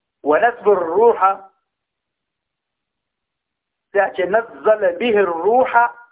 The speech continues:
mala'iki Jibrilu shi ya sauko da Qur'ani, wa bil lughati al-arabiyya, kuma shi ya zo da lugar Larabci. Qur'ani ya zo da lugar Larabci, Jibrilu ya zo da shi. Sai a ce akan qira'an nazzala, wal fa'ilu Allah.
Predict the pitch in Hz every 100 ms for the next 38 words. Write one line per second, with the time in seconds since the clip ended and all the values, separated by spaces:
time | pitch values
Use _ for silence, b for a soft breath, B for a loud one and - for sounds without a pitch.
0 | _ _ _ _ _ _ _ _ _ _
1 | 285 165 175 214 240 - - 208 202 202
2 | 226 202 170 214 226 220 - 226 240 240
3 | 208 170 175 151 226 247 220 214 _ _
4 | _ - 277 285 269 226 - 190 190 151
5 | 151 160 175 165 147 185 190 190 196 196
6 | 185 202 165 185 233 180 160 190 - -
7 | - - 151 190 190 180 202 202 208 156
8 | 151 139 - - - _ _ _ - 330
9 | 160 160 135 - _ _ _ - 180 175
10 | 180 160 160 - _ - 233 247 - 185
11 | 202 180 196 170 165 - 247 226 - -
12 | 143 131 - 170 175 175 180 170 - 110
13 | 110